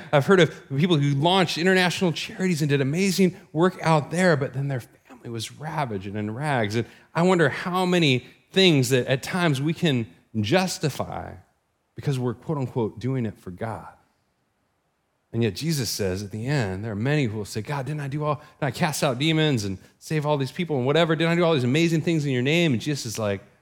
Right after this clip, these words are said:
"Away from me, I never knew you," right? Because your partial obedience is disobedience. I believe that God is calling us to something bigger. He's going, "I want to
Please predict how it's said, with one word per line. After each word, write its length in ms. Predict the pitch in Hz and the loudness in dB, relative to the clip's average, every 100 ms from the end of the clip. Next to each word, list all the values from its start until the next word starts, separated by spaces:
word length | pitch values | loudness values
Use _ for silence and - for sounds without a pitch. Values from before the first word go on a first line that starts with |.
| _ _ | _ _
"Away 280 | 101 117 151 | -4 2 0
from 260 | - 92 78 | 0 -10 -12
me, 140 | 76 _ _ _ _ _ | -16 _ _ _ _ _
I 60 | 98 | -8
never 400 | 104 98 92 - _ | -6 -6 -10 -14 _
knew 140 | 143 139 | -10 -10
you," 160 | 82 85 _ _ _ _ _ _ _ _ | -10 -18 _ _ _ _ _ _ _ _
right? 140 | - _ _ _ _ _ | -20 _ _ _ _ _
Because 360 | 113 123 110 | -8 -4 -4
your 300 | 123 123 110 - _ _ _ _ | -2 -2 -2 -6 _ _ _ _
partial 580 | - 170 170 - 117 80 | -2 -2 -2 -6 -10 -8
obedience 680 | 92 85 82 82 85 98 _ _ _ _ _ _ _ _ - | -12 -10 -12 -14 -20 -20 _ _ _ _ _ _ _ _ -16
is 140 | 85 | -16
disobedience. 560 | - 156 - 82 - - _ _ _ _ _ _ _ _ _ _ _ _ _ _ _ _ _ _ _ _ _ _ _ _ _ _ _ _ _ - | -10 -8 -8 -10 -14 -20 _ _ _ _ _ _ _ _ _ _ _ _ _ _ _ _ _ _ _ _ _ _ _ _ _ _ _ _ _ -2
I 60 | |
believe 480 | 131 131 151 160 139 | 2 4 6 6 6
that 260 | 123 110 107 | 0 -2 0
God 380 | 147 156 156 127 | 2 6 6 6
is 200 | 131 - | 2 0
calling 580 | - - 156 165 127 | -8 -6 0 2 2
us 300 | 101 107 - | 2 -2 -4
to 100 | - | -8
something 560 | 110 - 131 117 113 101 | -6 -4 -4 -2 -2 -2
bigger. 400 | 92 170 147 98 | 2 4 4 4
He's 200 | 110 107 | 2 -2
going, 280 | 143 135 127 | 0 0 0
"I 160 | 131 | -2
want 280 | 156 156 139 | -2 -2 -4
to 200 | - 151 | -2 -4